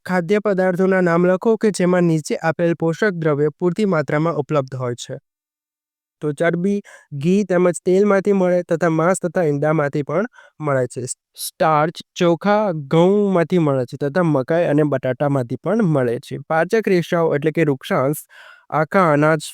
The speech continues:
ફળો અને લીલા શાકભાજીમાંથી મળે છે. પ્રોટીન તો કે કઠોળ, માંસ તથા માછલી અને દૂધમાંથી મળે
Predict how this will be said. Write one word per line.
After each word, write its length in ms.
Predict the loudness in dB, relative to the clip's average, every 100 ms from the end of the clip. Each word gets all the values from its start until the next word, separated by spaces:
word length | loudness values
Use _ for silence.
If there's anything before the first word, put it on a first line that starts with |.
| -6
ફળો 260 | 0 2 2
અને 240 | 2 2
લીલા 320 | 4 4 2 2
શાકભાજીમાંથી 880 | 0 -2 -2 -2 0 -2 -2 -4 -6 _
મળે 280 | -4 -2 -2
છે. 220 | -4 -10 -14 -18 -20 -4
પ્રોટીન 500 | 2 2 4 4 2
તો 160 | 0 0
કે 160 | 0
કઠોળ, 520 | 0 -2 2 2 2
માંસ 360 | 0 2 2 0 -4 -4
તથા 220 | -2 2
માછલી 440 | 4 4 2 0 2
અને 200 | 2 2
દૂધમાંથી 560 | 2 0 0 -4 -2
મળે 320 | -2 0 -2